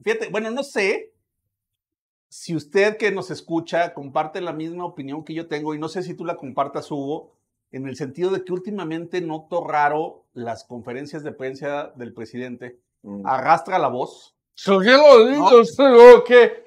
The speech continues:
Speaker 1: En ratos me da la impresión de que anda dopado o que
Speaker 2: Sí.
Speaker 1: anda hasta con sus copitas, ¿no? Este,
Speaker 2: Ay, muy temprano para
Speaker 1: ¿no?
Speaker 2: que llegue pedo a chambear, güey.
Speaker 1: No sé,
Speaker 2: ¿Estás viendo que es
Speaker 1: pero
Speaker 2: la única hora que llega a chambear, güey?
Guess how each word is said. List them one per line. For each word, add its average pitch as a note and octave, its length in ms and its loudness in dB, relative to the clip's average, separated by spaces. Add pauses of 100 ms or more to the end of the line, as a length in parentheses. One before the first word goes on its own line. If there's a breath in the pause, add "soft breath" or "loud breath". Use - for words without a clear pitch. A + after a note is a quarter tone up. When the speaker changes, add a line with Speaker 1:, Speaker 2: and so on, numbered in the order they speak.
(120)
Speaker 1:
En D3+ 240 -10
ratos F#3 300 -4
me G3 120 -6
da F3+ 240 4
la G3+ 120 0
impresión E3 420 -6
de F3+ 100 -8
que D#3+ 80 -8
anda E3 160 -4
dopado D#3+ 720 -2 (480)
o C#3+ 240 -10
que D#3+ 140 -6
Speaker 2:
Sí. D3+ 60 -2
Speaker 1:
anda F3+ 580 2
hasta C3 400 -6
con A2+ 160 -20
sus A2+ 160 -20
copitas, D#3+ 840 -12
¿no? D#3+ 340 -14
Este, C3 320 -14
Speaker 2:
Ay, B2 100 -8
muy B2 160 -6
temprano C3+ 420 -4
para B2 120 -6
Speaker 1:
¿no? C#3 100 -10
Speaker 2:
que A#2 80 -10
llegue B2+ 220 -2
pedo A#2+ 240 -6
a B2+ 80 -4
chambear, F#2 400 -12
güey. F2+ 180 -16
Speaker 1:
No C3 220 -10
sé, - 200 -16
Speaker 2:
¿Estás G#3+ 160 2
viendo C4 280 2
que - 60 -4
es - 40 2
Speaker 1:
pero - 120 -4
Speaker 2:
la B3 40 -8
única B3 240 -4
hora A#3 160 0
que A3 120 -4
llega A3 180 -2
a - 40 -10
chambear, G#3+ 360 -6
güey? G3+ 220 -4